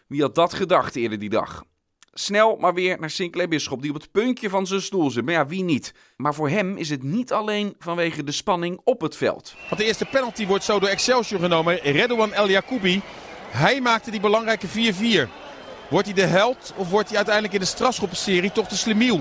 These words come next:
Speaker 2: Wie wordt de slimiel in deze strafschoppenserie? Want er moet een winnaar komen. Beide ploegen verloren nog nooit een play-off finale. Maar er gaat er toch echt een ploeg vandaag verliezen. Die keeper gaat weer dansen. Hij stopte in de wedstrijd al een penalty. El Yacoubi scoort.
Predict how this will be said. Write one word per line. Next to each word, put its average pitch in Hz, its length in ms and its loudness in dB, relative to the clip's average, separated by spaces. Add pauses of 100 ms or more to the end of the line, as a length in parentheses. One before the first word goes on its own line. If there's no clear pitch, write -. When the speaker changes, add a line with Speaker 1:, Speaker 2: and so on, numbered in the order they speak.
Speaker 2:
Wie 180 160 2
wordt 277 220 2
de 247 60 -6
slimiel 190 360 0
in 170 60 2
deze 160 180 2
strafschoppenserie? 180 640 0
Want 208 140 0
er 202 60 0
moet 240 120 -2
een 269 80 0
winnaar 254 260 4
komen. 165 360 2 (580)
Beide 233 320 2
ploegen 233 340 0
verloren 202 300 4
nog 175 160 0
nooit 240 180 4
een 190 120 -6
play-off 214 300 2
finale. 196 420 2
Maar 196 140 0
er 196 60 2
gaat 220 200 2
er 214 60 -14
toch 190 140 -4
echt 226 240 0
een 220 80 -2
ploeg 233 360 0 (320)
vandaag 208 400 2
verliezen. 175 500 2 (460)
Die 165 100 0
keeper 240 280 2
gaat 226 260 2
weer 208 200 0
dansen. 233 340 2
Hij 170 100 4
stopte 233 440 -2
in 226 100 2
de 214 180 2 (420)
wedstrijd 233 320 2
al 240 120 4
een 240 80 -4
penalty. 208 460 2 (200)
El 240 160 4
Yacoubi 339 440 2
scoort. 294 500 2